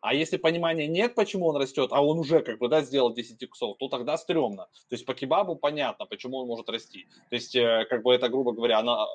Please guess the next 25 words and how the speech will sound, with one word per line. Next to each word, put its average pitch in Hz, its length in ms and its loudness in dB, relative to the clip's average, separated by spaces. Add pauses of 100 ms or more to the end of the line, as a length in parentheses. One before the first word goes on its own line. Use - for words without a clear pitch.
(120)
аналог 131 460 0
форк, 123 280 0
да, 113 140 2
это 110 140 -6
там 107 180 -4
типа - 260 -10
суши 202 360 -2
а-ля, 151 320 2 (160)
они 120 220 -4
тоже 110 220 -2
фармят, 107 400 -2
они 107 120 -12
перетягивают 107 480 -8
ликвидность, 190 500 -4 (200)
они 120 180 -4
проходят 113 380 -4
сертификацию, 165 680 -4
команда 110 360 -2
что-то - 200 -10
пыжится, 170 400 -6
делает. 131 400 2 (220)
Есть 143 240 0
вероятность, 117 420 0
что 104 220 -6 (180)
залистится 123 640 -2